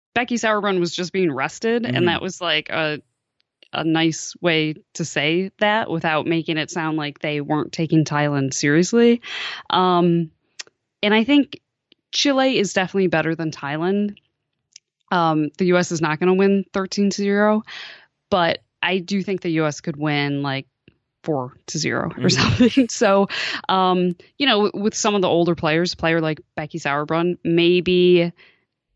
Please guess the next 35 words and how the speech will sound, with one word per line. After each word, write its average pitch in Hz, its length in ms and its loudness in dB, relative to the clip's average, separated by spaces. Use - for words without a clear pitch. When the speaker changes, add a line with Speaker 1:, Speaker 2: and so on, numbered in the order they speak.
Speaker 1:
there 180 200 2
will 175 400 4
be 175 560 2
some 190 240 2
rotation. 175 480 0
I, 185 180 0
I 202 80 -4
think 262 240 -4
that 220 160 -6
Becky 190 240 -6
Sauerbrunn 196 540 -4
will 175 120 -2
come 175 220 -4
back 156 380 -2
because 160 540 -4
even 269 200 4
though 277 100 6
she 226 200 2
is 180 120 4
a 180 40 4
veteran 156 460 4
and 156 160 2
she's - 220 -10
played 170 240 2
in 165 160 4
a - 100 -4
lot 160 180 2
of 156 60 -2
World 156 220 0
Cups - 460 -8
before, 170 680 2
I'm 196 120 4
sure 226 340 4
that 185 240 2
before 175 840 2